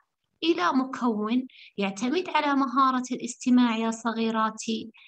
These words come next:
فلنسترجع سويًا ما هو عنوان هذا المكون.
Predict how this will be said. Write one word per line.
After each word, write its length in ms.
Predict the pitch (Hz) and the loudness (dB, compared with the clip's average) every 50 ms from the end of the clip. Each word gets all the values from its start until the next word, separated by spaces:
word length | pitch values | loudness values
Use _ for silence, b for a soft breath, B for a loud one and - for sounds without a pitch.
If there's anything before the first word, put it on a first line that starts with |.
| B B B _ - | B B B _ -4
فلنسترجع 1160 | 269 277 247 208 - - - - _ _ - 196 202 - - - 285 311 302 - - 285 262 | 0 2 2 0 0 -4 -12 -18 _ _ 0 0 0 0 -2 -2 0 0 0 0 0 0 0
سويًا 560 | 254 - 277 262 247 240 247 233 220 196 196 | 0 0 0 2 2 2 2 2 2 2 2
ما 280 | 196 196 220 254 269 269 | 2 2 2 2 0 0
هو 160 | 311 330 330 | 0 2 2
عنوان 480 | 311 294 302 302 285 294 302 294 277 | 2 4 2 2 2 2 2 0 -2
هذا 260 | 254 285 294 285 285 277 | -2 -4 -4 -4 -4 -2
المكون. 640 | 269 269 262 - - - 302 294 294 311 339 403 | -2 -4 -4 -6 -8 -8 -8 -6 -4 -4 -4 -4